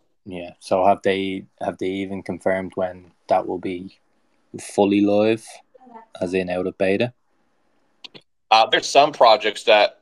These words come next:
Speaker 2: don't leave beta for years. It's a, um, I wanted to say,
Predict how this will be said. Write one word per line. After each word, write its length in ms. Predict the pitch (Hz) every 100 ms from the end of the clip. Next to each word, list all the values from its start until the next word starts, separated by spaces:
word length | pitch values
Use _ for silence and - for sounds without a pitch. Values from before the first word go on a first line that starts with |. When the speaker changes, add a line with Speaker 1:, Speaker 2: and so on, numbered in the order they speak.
| _
Speaker 2:
don't 260 | - 110 -
leave 280 | 107 95 95
beta 260 | 101 104
for 180 | - 87
years. 540 | 85 90 87 87 - -
It's 320 | 101 101 -
a, 220 | 113 107 104
um, 560 | 98 95 92 87 85 - - _ _ _ _ _ _ _ - _ _ _ - - _ _ _ _ _ _ _
I 140 | 139 151
wanted 420 | 143 147 214 339
to 40 |
say, 720 | - - 180 147 139 135 127